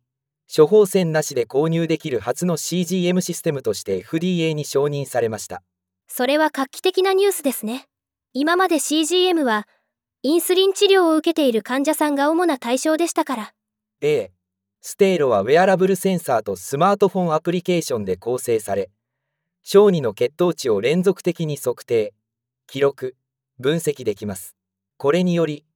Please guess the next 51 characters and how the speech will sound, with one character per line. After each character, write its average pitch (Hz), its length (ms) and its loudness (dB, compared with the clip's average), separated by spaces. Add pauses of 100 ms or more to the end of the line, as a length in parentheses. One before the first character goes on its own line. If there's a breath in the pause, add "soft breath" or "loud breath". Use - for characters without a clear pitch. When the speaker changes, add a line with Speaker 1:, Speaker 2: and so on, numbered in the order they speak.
(380)
Speaker 1:
食 151 300 2
事 180 100 0
や 185 160 6
運 175 200 0
動 185 180 2
と 180 120 0
い 165 60 -2
っ 156 40 -10
た 151 200 0
日 131 240 -6
常 190 180 4
的 180 240 0
な 175 100 2
要 170 200 2
素 135 120 -6
が 95 140 -6
血 - 300 -4
糖 208 180 6
値 156 140 -10
に 98 140 -8
ど 175 180 4
う 180 60 2
影 120 200 0
響 120 200 -2
す - 140 -10
る 120 120 -6
か 101 160 -2
を、 92 120 -8 (520)
小 190 280 4
児 165 120 -2
と 113 120 0
保 123 140 -4
護 156 80 0
者 151 160 -2
が 104 120 -4
よ 113 160 2
り 190 100 0
深 190 240 -2
く 147 100 -6
理 131 140 -8
解 131 200 0
で 107 120 -2
き 147 100 -10
る 143 80 -4
よ 123 140 2
う 104 40 -2
に 95 120 -6
な 90 100 -6
り 95 80 -8
ま 92 140 -8
す。 - 180 -20